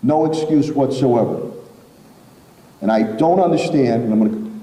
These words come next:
work my way down from the federal level, why the Defense Act was not put into place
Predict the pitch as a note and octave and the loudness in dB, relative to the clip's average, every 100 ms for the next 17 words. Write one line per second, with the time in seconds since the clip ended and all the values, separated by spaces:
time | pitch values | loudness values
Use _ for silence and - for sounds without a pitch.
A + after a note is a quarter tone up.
0 | - C3 C#3 D#3 D#3 D#3 D3+ C#3+ C3+ G#2 | -4 -2 0 2 2 2 2 2 0 -2
1 | - - - - - - _ - A2 G#2+ | -6 -12 -16 -20 -20 -20 _ -2 0 0
2 | - E3 D3+ A#2 G#2 G2+ - - - - | 0 2 2 2 0 -2 -4 -8 -14 -20
3 | - - - _ A#2+ D3 D3+ D3+ C3+ B2 | -20 -20 -20 _ 0 2 2 2 2 0
4 | B2+ - - - - C3 B2+ F3 E3+ - | -2 -10 -14 -18 -8 -6 -2 -2 -2 -2
5 | B2 F2+ D#2+ - - - - _ _ _ | 0 0 -4 -12 -18 -20 -20 _ _ _
6 | _ _ _ _ - B2 B2+ D3+ - - | _ _ _ _ -4 -2 0 0 -2 -4
7 | - D#3 C#3 D3+ C#3 C3 - | -2 0 0 0 0 0 -4